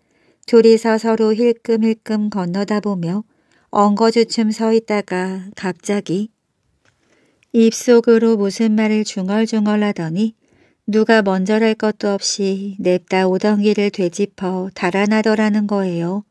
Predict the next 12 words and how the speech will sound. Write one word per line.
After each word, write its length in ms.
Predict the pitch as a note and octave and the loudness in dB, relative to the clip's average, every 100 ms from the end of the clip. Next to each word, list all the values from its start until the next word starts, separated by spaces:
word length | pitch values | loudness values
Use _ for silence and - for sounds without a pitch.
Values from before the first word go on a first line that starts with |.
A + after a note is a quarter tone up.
| _ _ _ _ _ _ | _ _ _ _ _ _
머슴이 560 | - G3+ G#3 A#3 G#3+ G#3+ | 0 2 2 2 2 2
얼른 400 | G#3 G3 G3+ G3+ | 2 0 -2 -4
주인집 540 | - G3+ G3+ G3 A3 | -4 -4 -4 -2 0
할아버지를 800 | A3 A3 A3 A3 G#3 G#3 G3+ G3 | 0 0 0 0 -2 -2 -2 -2
앞질러 760 | E3+ E3 - G3 F#3+ F#3 F3+ F#3 - _ - _ | -4 -6 -6 -4 -2 -2 -2 -4 -10 _ -20 _
집에 340 | - A3 G#3+ | 2 4 4
돌아와 480 | G#3+ G3+ G3+ G#3 G#3 | 2 -2 0 0 0
있으니 640 | G#3 - D#3 E3 G#3 A3+ _ _ _ _ | -2 -6 -8 -4 -4 -4 _ _ _ _
주인 420 | - A3+ A#3 A#3 | 0 4 6 6
얼굴이 580 | A3+ A3 G#3+ G#3+ G#3+ G#3+ | 2 2 0 0 0 -2
파랗게 560 | - A#3 A#3 A3+ - A3+ | -2 -2 0 -2 -2 -4
질려가지고 1040 | A3+ G3 F#3 G3 G#3 G3+ - F#3+ - F3 | -2 -2 0 0 -2 -4 -4 -8 -6 -8